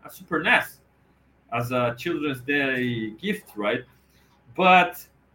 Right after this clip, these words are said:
man, it's crazy to think about, because uh, back in the day, people here in Brazil or here in Blumenau had no idea about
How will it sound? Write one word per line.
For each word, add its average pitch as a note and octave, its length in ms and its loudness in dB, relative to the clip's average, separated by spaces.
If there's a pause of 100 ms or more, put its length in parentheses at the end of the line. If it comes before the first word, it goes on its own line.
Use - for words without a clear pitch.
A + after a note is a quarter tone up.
(160)
man, E3 260 6
it's D#3+ 160 -8
crazy F#3+ 340 2
to F#3 80 -10
think G#3 300 -6
about, C3+ 400 -2
because C#3+ 640 -4 (840)
uh, C#3 280 4 (120)
back A#3 160 4
in G#3 80 -4
the F3 200 0
day, G3+ 100 2
people G#3 360 -2
here G3+ 220 0
in F3+ 60 -8
Brazil F3 440 -4
or D3+ 160 0
here E3+ 120 -4
in E3+ 80 -8
Blumenau E3 360 -2
had F3 200 -2
no G#3 160 2
idea G3+ 280 0
about E3 240 0